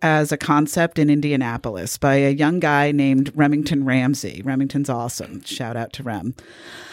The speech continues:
Um, you know, Remington was selling Cutco knives and, uh, closing gifts to realtors. And what he found was it was really difficult for a good business to get into a realtor office.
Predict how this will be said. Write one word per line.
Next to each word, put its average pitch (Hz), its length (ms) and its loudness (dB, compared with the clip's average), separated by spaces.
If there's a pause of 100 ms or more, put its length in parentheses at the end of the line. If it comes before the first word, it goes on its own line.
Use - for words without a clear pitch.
(180)
Um, 160 500 2
you 185 120 2
know, 156 160 4
Remington 180 580 2
was 180 140 2
selling 165 320 2
Cutco 175 420 -2
knives 170 640 2 (160)
and, 156 420 2
uh, 147 440 0 (300)
closing 175 440 4
gifts 107 440 -6
to 151 200 -4
realtors. 156 800 -2
And 143 460 2 (640)
what 214 320 0
he 220 220 -2
found 160 640 2
was 165 180 0
it 175 100 -4
was 170 180 -4
really 190 260 2
difficult 156 800 0
for 156 200 -2
a 147 80 2
good 165 300 0
business 143 480 2
to 160 80 -4
get 147 200 0
into 151 380 0
a 147 80 -2
realtor 135 480 -4
office. 170 720 -2